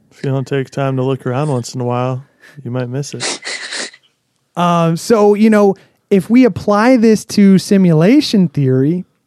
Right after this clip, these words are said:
Speaker 2: it's as if the particles that make up the fabric of our existence only assume definite form when observed.
Speaker 1: So this is back to the Andy Toy Story thing?
Speaker 2: Essentially, yes.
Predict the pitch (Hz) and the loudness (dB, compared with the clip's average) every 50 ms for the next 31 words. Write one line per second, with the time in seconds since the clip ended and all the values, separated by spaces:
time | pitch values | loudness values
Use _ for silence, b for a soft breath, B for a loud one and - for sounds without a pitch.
0 | _ _ _ _ _ _ _ - 196 180 - 202 196 196 175 220 220 202 - 185 | _ _ _ _ _ _ _ -2 -2 0 2 2 2 4 4 2 2 2 -2 -6
1 | 143 - - - - 226 262 311 339 - - - 254 233 190 196 208 180 180 185 | -6 -6 -6 -2 0 0 2 2 0 -2 0 0 0 2 2 2 0 2 2 2
2 | 196 208 180 - 208 196 196 - 175 - - _ - - 180 165 185 220 202 240 | 2 2 2 0 0 0 0 -2 -4 -4 -6 _ -4 -2 -2 0 0 0 2 2
3 | 233 226 - 214 180 - 190 180 175 170 160 147 139 135 170 190 185 - - 156 | 0 0 2 0 0 0 2 2 2 2 0 0 -2 0 0 0 0 0 -2 -2
4 | 143 135 135 - - _ - 175 175 202 226 233 247 240 233 208 165 - - - | -2 -2 -4 -6 -10 _ -2 0 2 4 4 4 4 4 4 2 0 -2 -4 0
5 | - 208 220 233 240 240 220 - - 180 170 170 - 196 185 185 175 135 _ - | 2 4 4 4 4 2 2 2 0 0 0 0 0 2 2 2 0 -2 _ -4
6 | 170 165 156 156 156 156 151 147 147 143 135 127 123 117 117 147 165 160 117 - | 0 0 2 2 2 0 0 0 0 0 0 -2 -4 -2 0 2 2 2 0 -2
7 | - - _ _ _ - _ _ _ _ _ _ _ _ _ _ _ _ _ _ | -8 -18 _ _ _ -20 _ _ _ _ _ _ _ _ _ _ _ _ _ _
8 | _ _ _ _ _ - - 135 131 120 127 123 - - 123 117 - 131 123 123 | _ _ _ _ _ -10 -4 -2 -2 0 -2 -2 -4 -6 -8 -4 -4 -4 -4 -4
9 | - - 131 123 120 120 131 135 120 117 117 120 123 131 131 131 127 123 _ _ | -6 -8 -8 -6 -6 -6 -6 -6 -8 -8 -8 -6 -6 -6 -6 -6 -8 -10 _ _
10 | _ - 123 120 117 110 - - 135 131 135 139 139 139 151 147 151 156 151 - | _ -12 -10 -8 -8 -8 -8 -8 -6 -4 -4 -4 -6 -6 -6 -8 -8 -8 -8 -8
11 | - 139 - - 165 156 156 156 - - 143 139 139 160 175 143 - - - - | -8 -8 -6 -4 -2 -2 -2 -2 -2 -2 -2 0 0 0 0 -2 -4 -10 -18 -20